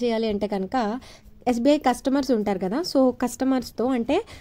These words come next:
ఆ, ఖాతాదారులతో సమావేశం ఏర్పాటు చేయడం, అలాగే వాళ్ళు ఎలాగా ఇన్వెస్ట్‌మెంట్ అనేది బ్యాంక్స్‌లో చేయాలి అని వాళ్ళకి సలహాలు ఇవ్వడం,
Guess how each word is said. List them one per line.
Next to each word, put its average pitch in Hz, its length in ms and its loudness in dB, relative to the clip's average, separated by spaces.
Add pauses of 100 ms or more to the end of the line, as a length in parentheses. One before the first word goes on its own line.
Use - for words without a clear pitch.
(180)
ఆ, - 80 -2
ఖాతాదారులతో 254 760 0
సమావేశం 208 640 -2
ఏర్పాటు 196 480 -2
చేయడం, 196 340 0 (100)
అలాగే 214 360 2 (280)
వాళ్ళు 233 440 4
ఎలాగా 247 640 2
ఇన్వెస్ట్‌మెంట్ 233 680 0
అనేది 214 300 2
బ్యాంక్స్‌లో 220 540 -2
చేయాలి 190 460 2
అని 208 140 0
వాళ్ళకి 226 300 0
సలహాలు 214 480 0
ఇవ్వడం, 196 360 0